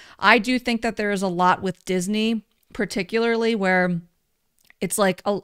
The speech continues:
Christians wanna kinda keep one foot in the world and one foot in Christianity. Um, and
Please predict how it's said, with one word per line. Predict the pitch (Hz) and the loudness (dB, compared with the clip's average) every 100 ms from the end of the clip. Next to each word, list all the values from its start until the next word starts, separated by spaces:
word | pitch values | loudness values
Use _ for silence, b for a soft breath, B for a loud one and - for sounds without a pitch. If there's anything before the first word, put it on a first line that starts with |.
| _ | _
Christians | - 220 - 233 202 | -4 -4 -2 -4 -2
wanna | 208 | -4
kinda | 208 208 202 | -4 -2 -4
keep | - 196 | -4 -6
one | 180 190 202 | -4 -2 -2
foot | - 214 | -4 -4
in | 202 | -2
the | 196 | -4
world | 185 180 180 180 175 B B B B | -2 -2 0 -2 -4 B B B B
and | 202 202 | -4 -2
one | 196 202 | 0 -2
foot | - 208 | -2 -2
in | 196 196 | -2 -4
Christianity. | 208 185 - 185 175 180 185 208 220 220 b b b b - | -4 -6 -4 -2 -2 -2 -2 -2 -2 -4 b b b b -2
Um, | 196 190 190 175 _ | 0 2 0 -4 _
and | 196 202 196 | 0 0 0